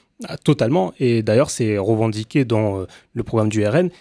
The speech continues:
Il y a une distinction abjecte qui est faite entre le voile, la kippa, euh, ou d'autres signes religieux.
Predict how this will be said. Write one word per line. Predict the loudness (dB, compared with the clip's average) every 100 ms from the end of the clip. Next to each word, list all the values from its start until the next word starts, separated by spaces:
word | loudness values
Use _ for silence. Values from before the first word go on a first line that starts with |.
| -4
Il |
y |
a | -2
une |
distinction | -2 0 0 0 0 0
abjecte | 0 0 0 -2
qui | -6
est | -4
faite | -2 -2
entre | -4 -2 0
le | 4 2
voile, | 4 2 2 -2 -10 -4
la | 0 0
kippa, | -2 -6 0 2 0 -6 _ -4
euh, | -2
ou | -2 0
d'autres | 0 2 -2
signes | 0 0
religieux. | 0 0 2 2